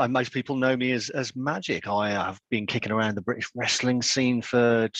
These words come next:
twenty odd years now, or something to that effect. Um, and,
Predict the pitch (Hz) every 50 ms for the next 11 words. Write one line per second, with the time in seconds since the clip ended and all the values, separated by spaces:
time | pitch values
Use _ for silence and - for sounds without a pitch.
0 | - - - - - 127 123 123 123 127 127 127 123 123 123 117 110 110 117 120
1 | 127 127 131 135 135 131 123 113 - - - - - 123 123 123 127 131 135 143
2 | 143 139 131 117 135 135 123 117 120 117 117 120 120 117 107 101 - 147 151 160
3 | - - - - - - - - - - - - 139 139 135 135 131 131 131 127
4 | 131 131 - _ 123 123 120 117 120 117 117 113 117